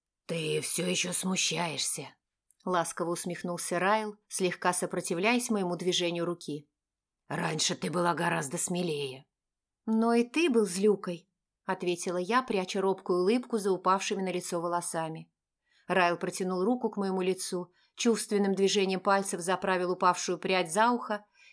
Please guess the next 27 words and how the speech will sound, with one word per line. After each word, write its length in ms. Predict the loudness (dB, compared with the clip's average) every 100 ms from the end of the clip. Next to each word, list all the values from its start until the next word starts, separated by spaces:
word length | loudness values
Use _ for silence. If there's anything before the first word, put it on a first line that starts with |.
| 0
и, 100 | 4
задержавшись 720 | 6 6 4 4 2 0 -2
на 100 | -2
пульсирующей 680 | 0 0 2 2 2 0 0
венке 360 | 2 0 0
на 140 | 0 0
шее, 400 | 0 -2 -4 -10 _ _
восхищённо 600 | -4 -2 -2 -2 -2 -2
сказал: 560 | -4 -4 -4 -4 -6 -10 _ _ _ _ _ _ _ _ _
«Твои 360 | -2 2 2 0
глаза 540 | 0 0 0 -2 -4 -8 -20 -4
всегда 440 | -2 -2 0 2
меня 280 | 2 2 0
завораживали». 880 | 0 0 -2 -2 -4 -6 -6 -10 -14 _ _ _ _ _ _
От 200 | -4 -2
его 120 | 0
откровенного 680 | -2 0 0 2 0 0 -4
тона 420 | -2 0 0 0 -6 -16 -10
сковало 500 | -2 2 4 2 2
плечи, 580 | 2 2 2 -4 -10 _ _ _
а 100 | -2
ощущение 540 | 0 0 2 4 4 2
горячих 500 | 2 2 0 -4 2
пальцев 420 | 4 4 0 -2
на 120 | -2
коже 320 | 0 0 0
взволновало. 840 | -4 -4 -2 0 2 2 -2 -4